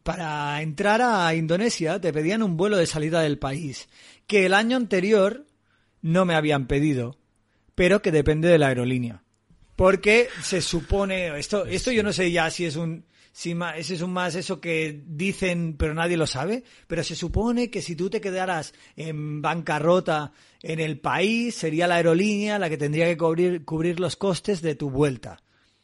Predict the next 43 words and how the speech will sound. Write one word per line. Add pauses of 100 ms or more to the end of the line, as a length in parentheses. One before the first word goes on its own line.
(120)
Bueno, (1040)
a
todo
esto,
lo
que
sucedió
es
que
yo
no
me
había
comprado (600)
un
vuelo
de
salida
del
país, (580)
un
vuelo
de
salida
de
Indonesia,
eh,
de
Indonesia, (480)
eh,
cuando
estaba
en
Ho
Chi
Minh. (300)
Y
fui
a
parar
a
la
peor,